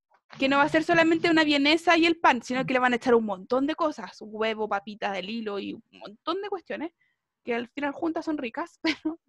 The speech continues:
al principio se ve feo, pero rico. Em, sí, yo diría que completo, lo más parecido y lo más común es cachorro quente,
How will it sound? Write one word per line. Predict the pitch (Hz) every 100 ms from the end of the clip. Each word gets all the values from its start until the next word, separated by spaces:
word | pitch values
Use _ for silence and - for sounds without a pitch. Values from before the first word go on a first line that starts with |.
| -
al | 240 226
principio | 240 233 277 269
se | 254
ve | 269
feo, | 214 226
pero | 220 220
rico. | 196 - 294 _ - - - 294 _
Em, | 240 240 240 247 240 233 - _ _ _ _ -
sí, | - 285 -
yo | 247
diría | 262 277 277
que | 285
completo, | 269 254 294 339 381 403
lo | 330
más | 294 339
parecido | - 370 339 302 233 262 302 -
y |
lo | 226 240
más | 269 302 -
común | 262 262 349 480 _ _ _ _ _ _
es | - 403 440 _ _ _ 285
cachorro | - 277 302 294 302
quente, | - 240 226 - 311